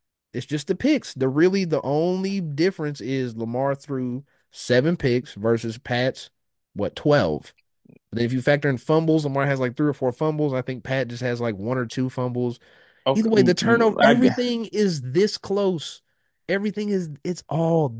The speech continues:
Speaker 1: n-, the smallest
Speaker 2: Yeah.
Speaker 1: little minute details.
Speaker 2: Well, it, it,
Speaker 1: But
Speaker 2: we
Speaker 1: one
Speaker 2: already
Speaker 1: is the M V P,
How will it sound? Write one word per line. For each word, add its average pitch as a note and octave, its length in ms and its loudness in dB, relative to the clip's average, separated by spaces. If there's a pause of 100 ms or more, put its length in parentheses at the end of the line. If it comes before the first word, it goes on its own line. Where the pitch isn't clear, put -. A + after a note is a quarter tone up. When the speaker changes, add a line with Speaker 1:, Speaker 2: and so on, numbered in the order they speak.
(140)
Speaker 1:
n-, B2 340 -10
the C#3 200 -4
smallest C#3+ 1000 4
Speaker 2:
Yeah. D#3 60 -4
Speaker 1:
little E3 240 0
minute D#3 520 -4
details. C#3 580 -2
Speaker 2:
Well, A2+ 140 6
it, G#2+ 280 2
it, A2+ 60 2
Speaker 1:
But A#2 120 8
Speaker 2:
we C#3 140 4
Speaker 1:
one B2+ 140 6
Speaker 2:
already A#3+ 220 4
Speaker 1:
is A#3+ 140 0
the G#3+ 120 -4
M A#3 140 0
V A#3+ 140 -2
P, C#3+ 400 -8